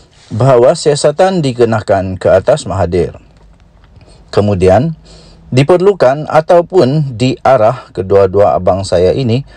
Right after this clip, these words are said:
untuk membuat pengisytiharan harta untuk membantu dalam siasatan, katanya, seperti yang dipetik oleh Malaya Daily. Tambahnya, adalah membingungkan mengapa S P R M menyiasat anak kepada subjek sebenar siasatan mereka.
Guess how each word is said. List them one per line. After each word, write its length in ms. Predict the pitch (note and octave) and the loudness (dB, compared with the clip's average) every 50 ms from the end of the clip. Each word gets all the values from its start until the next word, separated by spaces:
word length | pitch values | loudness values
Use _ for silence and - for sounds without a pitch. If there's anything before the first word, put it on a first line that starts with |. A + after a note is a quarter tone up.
| - - - - - | -20 -20 -20 -12 -2
untuk 320 | - D#3 F3 F3+ G#3+ - | 0 0 2 2 2 2
membuat 480 | B2 C3 B2+ C#3 C#3+ E3+ B2 A#2 A#2 - _ | 0 0 -2 -2 0 2 2 2 0 -2 _
pengisytiharan 640 | - G#2 G#2+ G#2+ - - G#2 G2+ G2+ F#2 G2 F#2+ F#2 | -8 -6 -6 -8 -8 -6 -4 -4 -2 -2 -2 -4 -2
harta 480 | G2 A2 G#2 F#2 - - G2+ A#2 D#3 - - | 0 0 0 -2 0 0 0 0 0 -2 -4
untuk 320 | - C3+ D3 D#3 - - - | -6 -6 -6 -4 -4 -4 -2
membantu 560 | G2 G2 F#2 F2+ F2+ F#2 F2+ G2+ A#2 C#3 C3 | -2 -2 0 2 2 0 0 -2 -6 -6 -2
dalam 240 | A2 G2+ F#2+ G2+ - | 0 0 0 0 -2
siasatan, 720 | - - C3 C3 - D3 D3 - A2+ G2+ G#2 G#2 G#2+ A2 - - - - - | -4 -4 -4 -2 -2 -2 0 0 0 -2 -2 -4 -8 -12 -14 -18 -20 -14 -8
katanya, 480 | - G2+ - - F#2+ F2+ F2 F2+ G#2+ - | -6 -4 -2 0 0 0 0 -2 -2 -2
seperti 400 | - A#2 A#2+ B2 - - C#3 B2+ | -4 -4 -4 -4 -4 -2 0 0
yang 160 | A#2 A2 G2 | 0 0 -2
dipetik 400 | F#2+ - F#2 E2+ - F2+ F2 D#2+ | -4 -4 -4 -4 -2 -6 -6 -6
oleh 320 | - E2 D#2+ E2 F#2+ G2+ | -4 -2 0 0 0 0
Malaya 320 | F#2 D#2 D2+ D2+ D#2+ F2 F2+ | 0 0 0 2 2 2 2
Daily. 480 | F#2 G#2+ A2 A2 G#2+ F#2 F2 E2+ - - - - _ - - - - - _ - - - - - _ - - - - - - - - - | 4 4 2 2 2 -2 -4 -6 -8 -12 -18 -20 _ -20 -20 -20 -20 -20 _ -20 -20 -20 -20 -20 _ -20 -20 -20 -20 -20 -20 -20 -14 -4
Tambahnya, 640 | - F#2+ F#2+ F#2+ F#2 F2 F2+ F2 E2+ F#2 G2+ C3 - - - - - - - - - | -2 -2 0 2 0 0 0 0 0 0 0 -2 -4 -8 -16 -20 -20 -20 -10 -2 -2
adalah 320 | A2+ B2 D3+ E3 E3 B2 | 0 2 2 4 4 2
membingungkan 960 | A2 A2 G#2+ G#2 G2+ G2 G2+ G#2 A2+ C3 C#3+ A2+ G2 F#2 G#2 B2 C#3+ C3+ A#2+ B2 - | 2 0 -4 -4 -4 -4 -2 0 0 0 0 2 2 0 2 0 -4 -6 -8 -8 -4
mengapa 560 | A2+ A#2 C3 E3 F#3 - - A2+ C3+ D#3 - - - | -2 0 0 0 0 0 0 -2 -2 -2 -4 -4 -4
S 160 | D3+ D#3+ - | -4 -4 -4
P 160 | - - D3 | -2 0 2
R 160 | C#3+ D3+ D#3+ | 2 2 2
M 240 | E3+ D#3 A#2 C#3+ F#3 - _ _ - - - - - - _ _ | 2 0 0 0 -4 -8 _ _ -20 -20 -20 -20 -20 -20 _ _
menyiasat 560 | - D#3 D#3+ F3+ G3+ A3 - - C#3+ C3+ C#3+ - | -2 0 2 2 2 2 2 2 2 0 0 0
anak 480 | - - C#3 C3+ B2 G#2+ F2 - - | -2 -2 0 0 0 -2 -2 -4 -6
kepada 320 | - G2 - G#2+ G2+ G2+ G2 | -6 -4 -2 -2 0 0 -2
subjek 480 | - - G#2+ F#2+ F2+ E2+ G2 F#2 - | 0 0 -2 -2 -2 -4 -6 -6 -4
sebenar 480 | - - - G2 F2+ F#2+ F#2 F#2+ G2 A#2 | -4 -6 -4 -2 -2 0 2 2 2 2
siasatan 560 | B2+ - - E2+ - - E2+ - G#2+ G#2+ G#2+ | 0 -4 -8 -8 -8 -8 -4 -2 -2 0 0
mereka. 400 | G#2+ A2+ A#2 A#2+ - E2+ B1+ - | 0 0 0 0 0 -2 -4 -4